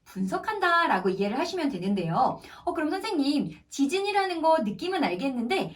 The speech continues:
정확히 뭔지는 모르겠어요. 맞아요. 그래서 우리가 지진에 대해서 좀 같이 정리하면 좋을 것 같은데요. 지진이라는 것은 지구 내부에서 암석이 어떤 힘을 받아요.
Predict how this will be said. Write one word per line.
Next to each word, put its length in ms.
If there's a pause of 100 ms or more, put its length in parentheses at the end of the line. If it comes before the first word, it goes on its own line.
(140)
정확히 460
뭔지는 380
모르겠어요. 840 (200)
맞아요. 320 (240)
그래서 200
우리가 280
지진에 340
대해서 240
좀 140
같이 240
정리하면 480
좋을 180
것 100
같은데요. 720 (320)
지진이라는 640
것은 460 (260)
지구 340
내부에서 840 (280)
암석이 840
어떤 280
힘을 340
받아요. 380